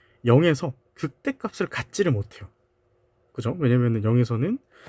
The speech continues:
극대값을 가지려면 여기에 점이 찍혀 있어야 되기 때문에, 그렇기 때문에 우리는 여기에 플러스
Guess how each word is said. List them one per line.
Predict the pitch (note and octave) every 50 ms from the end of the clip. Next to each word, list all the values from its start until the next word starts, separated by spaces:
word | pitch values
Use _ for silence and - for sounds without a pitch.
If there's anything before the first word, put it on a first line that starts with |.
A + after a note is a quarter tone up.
| - - _
극대값을 | _ _ _ D#3+ D3+ - D3+ - - C3
가지려면 | - B2+ A#2+ C3 C3+ B2 A2+ G#2
여기에 | A#2 B2 C3+ E3 D#3+ C#3 A2 - - _ _ _ _ _
점이 | - C3 B2+ C3
찍혀 | C3+ - - - C#3+
있어야 | B2 - - A#2
되기 | - A#2 G#2+ A2+
때문에, | G#2+ - D#3 D#3+ D3 A2 G#2 F3 G#3 - _ _ _ - - - -
그렇기 | _ D3 E3 - F3+
때문에 | - - D#3+ D3+ D3 E3 E3+ C3+ B2 C3+
우리는 | A#2+ A2 A2+ A2 C3 C#3 A2 G#2 - _ _ _ _ _ _ _ _ _ _ _ _ -
여기에 | B2 B2 A#2+ B2+ B2 A2 G#2
플러스 | - - - - - G#2 - - - - - A2+ G#2